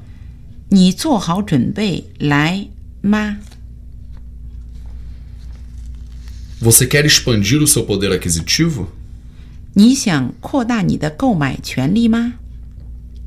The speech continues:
Speaker 2: Como cortar os altos custos de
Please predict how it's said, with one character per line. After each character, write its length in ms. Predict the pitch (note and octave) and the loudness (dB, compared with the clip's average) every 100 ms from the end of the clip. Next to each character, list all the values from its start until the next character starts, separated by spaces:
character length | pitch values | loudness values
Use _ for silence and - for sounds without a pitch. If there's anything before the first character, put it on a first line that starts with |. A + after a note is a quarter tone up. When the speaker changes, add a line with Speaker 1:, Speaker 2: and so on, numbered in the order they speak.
| - - | -14 0
Speaker 2:
Como 240 | F#3 G3 | 4 6
cortar 420 | G3 E3 - C3 B2+ | 4 0 2 2 2
os 180 | G2+ A#2 | 2 4
altos 400 | C#3 D3+ C#3+ - | 2 2 -2 -2
custos 420 | A#2+ B2 - G2+ | -2 -2 -2 -2
de 400 | F#2 F#2+ F2+ | -2 -2 -2